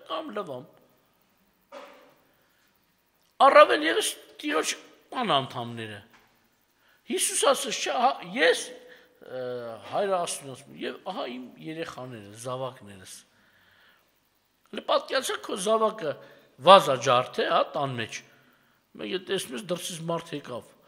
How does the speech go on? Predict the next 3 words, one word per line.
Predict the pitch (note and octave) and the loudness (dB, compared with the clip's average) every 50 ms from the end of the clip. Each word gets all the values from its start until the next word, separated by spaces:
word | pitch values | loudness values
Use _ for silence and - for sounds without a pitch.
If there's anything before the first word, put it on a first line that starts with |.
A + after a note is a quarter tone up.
| - - _ _ _ _ _ _ _ _ _ _ _ _ _ - | -20 -20 _ _ _ _ _ _ _ _ _ _ _ _ _ -2
երեխուդ | - F#3+ G3 F3+ - - G3+ E3 - F3 | 0 0 2 0 -2 -4 -6 -4 -4 -4
ակաժներից | E3 - F3 F3+ D#3+ D#3 F3 F3 E3+ D#3 C#3 | -4 -2 -2 -2 -2 -2 -4 -6 -6 -6 -6
բռնեց։ | C3 D3 D#3+ D#3+ D#3+ C#3 A#2 - - - | -6 -6 -6 -4 -6 -6 -8 -10 -14 -20